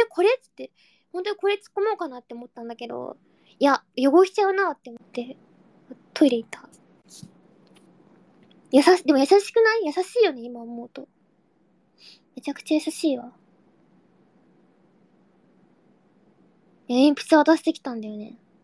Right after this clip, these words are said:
<laughs> 鉛筆渡してきて、「俺これで、これ入れとけよ」とか言って。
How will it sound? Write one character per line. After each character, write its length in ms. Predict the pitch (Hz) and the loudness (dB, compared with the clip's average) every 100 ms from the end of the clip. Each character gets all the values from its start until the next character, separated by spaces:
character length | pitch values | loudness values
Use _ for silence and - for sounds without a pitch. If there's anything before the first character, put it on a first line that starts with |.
| _ _ _ _ - | _ _ _ _ 0
<laughs> 1500 | 320 - 523 - - - - - - - - - - - - | 2 4 4 4 0 0 -10 -10 -20 -20 -20 -20 -20 -20 -14
鉛 320 | 285 302 311 | -12 -10 -12
筆 140 | 302 | -14
渡 200 | 285 302 | -16 -16
し 80 | 320 | -16
て 100 | 330 | -18
き 100 | - | -18
て、 180 | - 247 | -16 -14
「俺 120 | 254 262 | -16 -16
こ 180 | - 311 | -4 0
れ 100 | 330 | 4
で、 300 | 349 349 - _ _ | 6 4 2 _ _
こ 140 | - | 2
れ 60 | 339 | 4
入 60 | 349 | 4
れ 40 | |
と 100 | 381 | 2
け 100 | 392 | 2
よ」 160 | 381 277 | 2 2
と 80 | 247 | -8
か 60 | - | -20
言 60 | |
っ 20 | |
て。 120 | _ | _